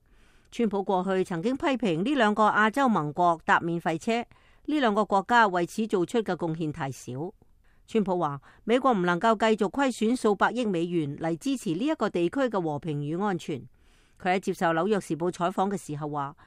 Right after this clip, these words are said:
假如東京同首爾唔同意畀華盛頓報銷更多嘅駐軍費用，佢亦都會考慮從日本同南韓撤出美軍。川普話，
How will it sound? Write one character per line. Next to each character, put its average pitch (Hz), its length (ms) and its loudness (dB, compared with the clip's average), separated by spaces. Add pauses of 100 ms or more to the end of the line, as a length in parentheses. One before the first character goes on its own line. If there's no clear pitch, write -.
(240)
假 220 100 2
如 220 140 2
東 277 200 0
京 277 200 -2
同 180 180 -2
首 185 200 0
爾 226 40 0
唔 180 420 0
同 185 220 -2
意 214 220 -2
畀 220 320 0
華 170 180 2
盛 208 180 -2
頓 180 300 -2
報 247 180 2
銷 320 200 0
更 240 240 0
多 277 200 2
嘅 208 220 0
駐 - 160 -4
軍 247 240 0
費 185 220 -4
用， 143 240 -6 (560)
佢 277 100 -2
亦 269 140 4
都 302 180 -2
會 226 240 4
考 226 240 2
慮 190 320 4
從 170 260 -2
日 180 160 0
本 202 240 2
同 156 220 -2
南 147 180 -2
韓 156 140 -4
撤 196 320 -4
出 185 80 -4
美 147 140 -4
軍。 151 300 -4 (500)
川 214 160 0
普 180 160 -4
話， 139 240 -4